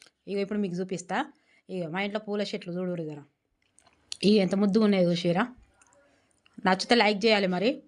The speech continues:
ఈ పూల చెట్ల కాయల నుంచి ఉసిరికాయలు ఎట్లా తెంపానో మీకు చూపిస్తా, ఓకేనా? ఇగో అది, అవి ఉల్లి పు-, ఉల్లి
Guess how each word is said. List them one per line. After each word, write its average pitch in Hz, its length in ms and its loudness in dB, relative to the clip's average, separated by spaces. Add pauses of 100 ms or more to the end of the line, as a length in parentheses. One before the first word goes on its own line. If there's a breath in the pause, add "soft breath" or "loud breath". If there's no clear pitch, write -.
(540)
ఈ 196 120 -4
పూల 190 240 -6 (100)
చెట్ల 202 180 -2
కాయల 185 200 0
నుంచి 190 320 0 (840 soft breath)
ఉసిరికాయలు 214 560 4 (440)
ఎట్లా 170 280 0
తెంపానో 202 420 2
మీకు 175 160 -2
చూపిస్తా, 170 340 -6 (640)
ఓకేనా? 180 240 0 (760 loud breath)
ఇగో 185 180 6
అది, 180 120 4 (120)
అవి 190 180 4 (1700)
ఉల్లి 208 260 6
పు-, 226 180 2
ఉల్లి 226 280 6